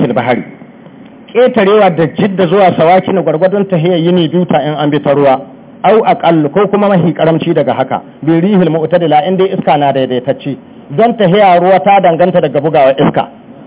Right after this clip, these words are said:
In iska na bugawa da tsanani, tafiyar saurinta na da bambanci da in yana bugawa kawaice. Amma in iska na mu'tadili, bai da tsanani, bai da ranni, to tahiyar ta yini biyu ta.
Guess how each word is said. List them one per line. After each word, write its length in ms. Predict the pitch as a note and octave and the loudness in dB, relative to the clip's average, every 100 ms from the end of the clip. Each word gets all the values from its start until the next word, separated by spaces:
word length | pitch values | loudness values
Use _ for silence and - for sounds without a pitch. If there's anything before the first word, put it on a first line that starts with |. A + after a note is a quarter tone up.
| - - - - - - - - | -20 -20 -20 -20 -20 -20 -14 -4
In 100 | G3 G#3 | -2 0
iska 200 | G#3+ A3 | 0 2
na 120 | F#3 | 2
bugawa 360 | F3 G3+ F#3+ F#3+ | 2 2 4 4
da 100 | F3+ | 2
tsanani, 400 | F3+ F3+ F#3+ G3 | 0 0 2 2
tafiyar 380 | F#3 D3+ F3+ E3+ - - - | 0 0 2 0 -2 -12 0
saurinta 440 | F#3 F#3 G3 F#3 | 2 2 0 -2
na 140 | E3 | -2
da 80 | D3+ | 0
bambanci 400 | D3+ E3+ F#3 F3+ | 0 0 -2 -2
da 60 | D#3 D#3 | -4 -2
in 120 | D#3+ | -2
yana 200 | E3 D#3+ | 0 0
bugawa 580 | C3+ D3+ D3+ C3+ C#3 C#3+ C#3 - - | -2 0 2 4 2 0 -4 -16 -8
kawaice. 480 | B2 A#2 G#2+ - - - - - - - - - - - | -4 -4 -4 -8 -8 -16 -20 -20 -20 -20 -20 -20 -20 -8
Amma 280 | D3+ E3+ F#3+ | -2 0 0
in 220 | A3 A#3 | -4 -4
iska 280 | A#3+ - F#3 | -4 -2 0
na 140 | F3 | 0
mu'tadili, 640 | D#3 D#3+ C#3+ F#3+ E3+ E3+ F#3+ - - - C3 | -2 -6 -2 0 0 0 -2 -6 -20 -14 -2
bai 200 | F#3+ F3+ | 0 2
da 100 | D#3 | -2
tsanani, 420 | - E3+ F3 F3 | -2 -4 -2 -2
bai 160 | F3 E3+ | 0 0
da 120 | C#3+ | 0
ranni, 360 | D3 D#3+ F3 E3 - - - - - | 0 2 2 0 -8 -20 -18 -18 -12
to 140 | C#3 C3 - - | -10 -10 -12 -14
tahiyar 360 | - D#3+ C#3+ | -6 -2 -2
ta 80 | - | -2
yini 220 | C#3+ B2+ | -2 -2
biyu 180 | A#2 A#2+ | -6 -10
ta. 100 | A#2 | -12